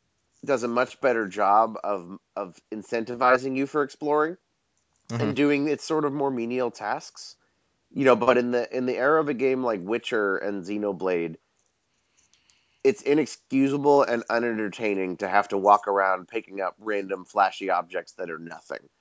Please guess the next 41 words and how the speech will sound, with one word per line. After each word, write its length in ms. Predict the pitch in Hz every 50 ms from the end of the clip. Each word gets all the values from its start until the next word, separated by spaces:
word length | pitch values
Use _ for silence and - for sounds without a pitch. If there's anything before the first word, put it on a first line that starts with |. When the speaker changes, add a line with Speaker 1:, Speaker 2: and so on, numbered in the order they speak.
| _ _ _ -
Speaker 1:
Like, 200 | 95 95 92 117
Speaker 2:
Mm-hmm. 120 | 127 127 123 - _ _ _ _ _ _ _ _ _ _ _ _ _ _ _ _ _ _
Speaker 1:
so 460 | - - - 165 139 117 110 110 - - _ _ _ _ _ _
I 100 | - 170
appreciate, 720 | 160 151 - - 185 190 185 - - 175 175 170 165 - _ _ _ _ _ _ -
um, 240 | 160 156 151 151 -
I'm, 180 | - 135 139 - -
I'm 140 | 139 151
on 120 | 170 175 170
the, 80 | 147 - -
I'm, 280 | 123 131 131 123 104 - _ _ _ _ _ _ _ _ _ _ _ - - 107
I'm 140 | 127 139 151
of 100 | 151 139
the 120 | 156 151
opinion 420 | 139 - - 143 135 135 135 131 120
that 120 | 101 -
fifteen 560 | - - 135 - - - 131 127 127 127 120
definitely 540 | - 123 117 - - 127 123 127 127 123 123
they 140 | 110 113 107
have 160 | 110 110 104
a 40 | 104
lot 380 | 95 95 90 98 - - _
to 80 | - 117
be 140 | 98 101 92
concerned 560 | - - 85 82 - - - 90 95 107 113
about, 300 | 131 143 147 151 160 - - _ _ _ _ _ _ _ _ _ _ _ _ _ _ _ _ _ _
or 160 | - 107 113
I 100 | 110 117
have 100 | 117 107
a 40 | 107
lot 280 | 107 110 107 107 -
that 100 | 110 104
I'm 140 | 104 98 95
concerned 420 | - 98 92 - - 104 107 107 113
about 240 | 107 117 117 117
in 80 | 113 98
terms 220 | 107 110 104 98
of 60 | 95 95
its 120 | 85 -
open 280 | 104 95 - 80 90 82
world. 360 | 82 87 95 110 147 160